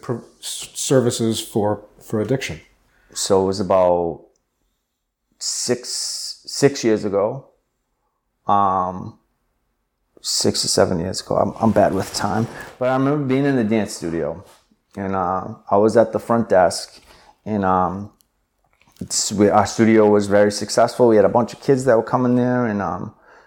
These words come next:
Speaker 2: so the parents would, uh, congregate in, like, this little area. It was like a waiting room. And I was just sitting there typing away, um,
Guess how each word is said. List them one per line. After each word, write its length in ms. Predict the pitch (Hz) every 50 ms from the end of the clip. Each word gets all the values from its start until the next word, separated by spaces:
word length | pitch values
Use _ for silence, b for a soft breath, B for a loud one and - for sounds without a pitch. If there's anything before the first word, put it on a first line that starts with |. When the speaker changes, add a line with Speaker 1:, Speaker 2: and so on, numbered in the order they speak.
| b
Speaker 2:
so 140 | b - 113
the 80 | 104 -
parents 440 | - - 120 113 113 113 107 104
would, 280 | 104 98 104 101 90 - -
uh, 260 | 104 101 95 87 90
congregate 720 | - - - 113 107 107 95 98 87 95 92 92 87 - -
in, 120 | 101 98 90
like, 200 | 98 90 80 -
this 200 | 92 92 - -
little 180 | 101 95 92
area. 600 | 82 82 90 92 90 87 90 85 90 98 110 - - _
It 60 | -
was 100 | 98 101
like 120 | 107 101
a 40 | 98
waiting 340 | 87 87 101 101 98 95 92
room. 340 | 90 87 85 95 110 117 B B B B B B B B
And 300 | - 107 101 101 98 95
I 180 | 90 98 101 107
was 200 | 117 120 110 -
just 220 | 117 123 120 -
sitting 220 | - 107 80 95 113
there 180 | 110 107 107
typing 340 | 104 - 98 95 98 - 101
away, 480 | 107 104 101 95 92 95 95 92 104 110 - -
um, 640 | - 98 92 95 95 95 95 92 101 110 107 -